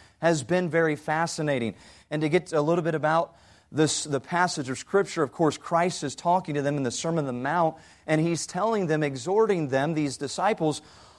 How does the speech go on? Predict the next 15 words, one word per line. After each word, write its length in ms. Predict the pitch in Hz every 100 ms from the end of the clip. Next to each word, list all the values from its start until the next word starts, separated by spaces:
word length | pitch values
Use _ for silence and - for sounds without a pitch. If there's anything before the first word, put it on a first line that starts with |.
| _ -
about 500 | 170 143 185 - -
what 220 | 175 202
they're 120 | 175
supposed 340 | 160 - 202 -
to 60 |
be 120 | 160 160
doing 320 | 165 214 170
and 100 | 139
how 320 | - 196 233
they're 160 | 208 175
supposed 300 | - 190 -
to 80 |
be 180 | 160 175
as 280 | - 160 175
disciples. 760 | 143 151 214 220 247 170 139